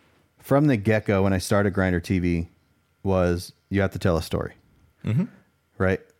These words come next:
Speaker 1: Whether it do-, it doesn't matter how you tell the story, there just has to be a story. Um, what I'm starting to realize with this is, and what I've started to realize in the last couple of years, there's certain things that don't add to the story, and if it doesn't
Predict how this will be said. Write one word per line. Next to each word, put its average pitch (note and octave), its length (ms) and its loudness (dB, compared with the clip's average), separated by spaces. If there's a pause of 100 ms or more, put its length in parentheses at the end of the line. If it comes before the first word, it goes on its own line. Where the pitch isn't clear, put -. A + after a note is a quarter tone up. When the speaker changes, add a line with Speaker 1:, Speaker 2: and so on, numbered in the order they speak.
(200)
Speaker 1:
Whether F#2+ 360 0
it F2+ 100 -2
do-, G2+ 80 0
it G#2 200 -2
doesn't G2+ 220 0
matter G2+ 200 2
how G2+ 160 0
you A#2 120 2
tell A2+ 140 0
the G2+ 80 0
story, G2+ 260 0
there F#2+ 120 2
just F2 160 -4
has F2+ 240 0
to F2+ 80 -8
be F2+ 120 0
a E2 60 -2
story. - 500 -6 (800)
Um, E2+ 420 -2 (600)
what G#2+ 180 2
I'm G2+ 440 0
starting A2+ 480 2
to G2+ 320 0
realize G2+ 520 2
with F#2+ 200 -2
this A#2 300 2
is, F#2 320 0 (120)
and A#2+ 220 2
what A2 100 2
I've G#2 120 0
started G#2+ 300 0
to - 80 -6
realize F#2+ 520 0
in - 160 -8
the F#2 100 -2
last F#2+ 220 0
couple F#2+ 220 -2
of F2+ 100 -4
years, G2 280 -2 (1400)
there's G#2 280 2
certain B2 340 0
things A#2 240 0
that G2+ 140 0
don't G#2 200 0 (100)
add G#2 220 2
to A#2+ 80 -2
the A#2+ 80 0
story, B2+ 380 2
and G2 100 4
if F#2 60 0
it G2 100 0
doesn't A2+ 340 0